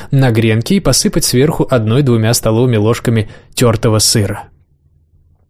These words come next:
Молочный суп с клецками. Взять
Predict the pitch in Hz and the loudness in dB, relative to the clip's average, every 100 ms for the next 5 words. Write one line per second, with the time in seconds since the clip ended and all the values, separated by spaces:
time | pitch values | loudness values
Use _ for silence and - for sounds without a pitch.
0 | _ _ _ _ _ _ _ _ - - | _ _ _ _ _ _ _ _ -20 -20
1 | - 131 123 123 120 - 120 104 160 160 | -6 0 2 4 2 0 0 0 0 0
2 | - - 151 110 - 107 101 - - _ | 0 2 2 2 -2 -4 -6 -14 -20 _
3 | _ _ _ _ _ - 123 160 208 | _ _ _ _ _ -2 0 2 0